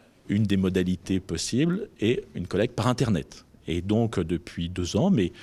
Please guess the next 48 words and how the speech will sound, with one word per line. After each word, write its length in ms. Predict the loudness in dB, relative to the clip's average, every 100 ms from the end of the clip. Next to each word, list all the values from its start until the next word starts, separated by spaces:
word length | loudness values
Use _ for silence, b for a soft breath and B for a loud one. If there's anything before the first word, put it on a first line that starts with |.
| B -8
ça 160 | -6
se 160 | -4 -4
développe, 480 | -4 -2 0 0 -2
nous 80 |
proposons 580 | 0 0 2 0 2 2
à 220 | 2 0 -4 -8
nos 80 |
concitoyens, 640 | -6 -4 -6 -2 0 2 0 B B B
pour 120 | -4 0
l'instant 380 | 0 0 0
pas 160 | 2 -2
dans 140 | 0
l'ensemble 340 | 0 2 2 2
des 120 | 2
communes, 360 | 0 0 2 0
mais 60 |
sur 240 | -4 -6 -8
dix-neuf 460 | -6 0 0 0
communes 380 | 0 2 2 2
du 120 | -2
territoire 640 | -8 -4 -4 0 -2 -2 -6
normand, 400 | -4 0 0 0 B B
de 100 | -2
répondre 380 | 0 0 0 2
par 140 | 2
Internet. 460 | 2 0 -2 -6 -12
Et 60 | -8
donc, 260 | -4 -4 -2
un 140 | 0
agent 220 | 2 2
censeur, 460 | 0 -4 -4 -2 -2 B B B B -8
euh, 80 | 0
lorsqu'il 340 | 0 0 -4
verra 380 | -2 0 2 0
les 140 | 0 -2
personnes 480 | -2 -2 0 0
interrogées, 500 | 0 -2 -4 -2 0
leur 160 | 2 0
proposera 640 | 2 2 2 -2 0 -2
ce 180 | -2 -6
mode 260 | 0 0 2
de 100 | -2
collecte, 400 | -2 -2 -2 -4 B B B B -6
euh, 160 | -2 -2
soit 240 | -2 0
ils 100 | 2
le 80 | 2
souhaitent, 400 | 0 2 0 0